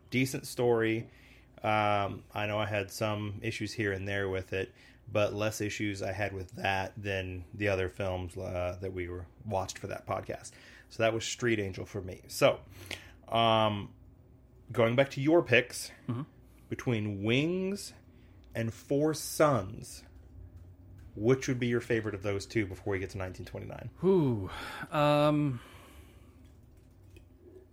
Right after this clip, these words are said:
Speaker 2: if I had, if I was, it, if I had to, if I was put to a point, I'd probably have to say Wings. Um, again, that, that one particular sequence in Four Sons really,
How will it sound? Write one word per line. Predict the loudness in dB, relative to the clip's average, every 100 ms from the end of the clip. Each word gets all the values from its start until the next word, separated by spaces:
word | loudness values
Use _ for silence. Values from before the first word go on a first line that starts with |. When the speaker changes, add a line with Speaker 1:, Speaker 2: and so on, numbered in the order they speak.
| -20 -20 -20 -20 -20 -20 -20 -20 -20 -20 _ -20 -18 -12 -6
Speaker 2:
if | 0
I | 0
had, | 2 2 2 0
if | 0
I | 2
was, | 4 2 -2 -8
it, | -8 -8 -12 -12
if | -8 -6
I | -2
had | 0 -2 -4
to, | -2 0 0 0 -2 -2 -4 -8
if | -6
I | -4
was | -4
put | -6 -6
to | -6
a | -6
point, | -8 -10 -12 -18 _ _ _ -20 -20 -20 -20 _
I'd | -4 -4 -4
probably | -2 0 0
have | -2 -4
to |
say | -4 -4
Wings. | -4 -6 -8 -10 -18 _ _ _ _ _ -20 _ _
Um, | -4 -2 0 -2 -4 -6 -10 -4
again, | 0 0 0
that, | -2 -4 -2
that | -2 0
one | 0 2 0
particular | -2 -4 -2 -2 -2
sequence | -2 -2 -4 -4
in | -6
Four | -4 -4
Sons | -4 -6 -4
really, | -2 -2